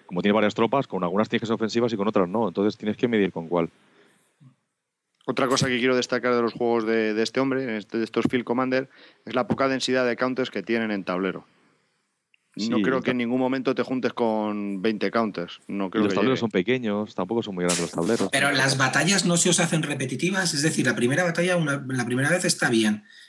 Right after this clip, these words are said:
Speaker 3: pero una vez que ya, porque batallas bastante durante una partida. Eso de sacar los counters, ponerlos uno enfrente de otro, tal, no sé qué, a mí eso es, me hacía un poco repetitivo, la verdad.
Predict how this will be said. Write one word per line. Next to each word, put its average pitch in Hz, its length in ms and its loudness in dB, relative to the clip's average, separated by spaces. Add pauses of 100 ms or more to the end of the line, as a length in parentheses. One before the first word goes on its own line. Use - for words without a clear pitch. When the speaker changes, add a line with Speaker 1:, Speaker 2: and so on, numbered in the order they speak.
(100)
Speaker 3:
pero 123 140 -2
una 135 160 2
vez 170 160 2
que 170 200 2
ya, 170 320 2 (200)
porque 120 240 -2
batallas 120 420 2
bastante 151 460 2
durante 117 280 0
una 113 140 2
partida. 107 500 0 (560)
Eso 123 180 2
de - 40 2
sacar 123 240 0
los 123 140 2
counters, 139 340 0
ponerlos 123 300 2
uno 131 80 2
enfrente 120 300 0
de 123 100 4
otro, 135 320 0
tal, 131 220 2
no 127 60 0
sé 127 120 -2
qué, 131 80 -2
a - 20 0
mí 131 140 2
eso 170 160 4
es, 208 140 2
me 127 120 2
hacía 147 160 -2
un 143 80 -4
poco 208 220 2
repetitivo, 117 600 0
la 110 120 2
verdad. 143 320 0